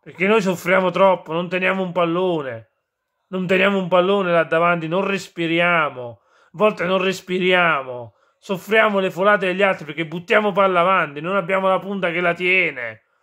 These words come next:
Non abbiamo la punta che la tiene. A gennaio fuori la fresca, fuori la fresca.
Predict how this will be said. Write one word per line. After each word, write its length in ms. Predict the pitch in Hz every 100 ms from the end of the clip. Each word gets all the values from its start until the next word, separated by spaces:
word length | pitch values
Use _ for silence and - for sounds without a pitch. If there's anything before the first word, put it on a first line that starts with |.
| _
Non 140 | 202
abbiamo 340 | 208 180 202 196
la 100 | 180
punta 280 | 190 196 180
che 80 |
la 120 | 175 165
tiene. 380 | 180 175 147 - -
A 140 | 202
gennaio 460 | 196 202 202 208 190
fuori 220 | 165 190
la 140 | 185
fresca, 760 | 175 175 180 170 - - 120 113 _ _ _
fuori 240 | 185 208
la 140 | 202 180
fresca. 800 | 160 185 180 175 - 123 110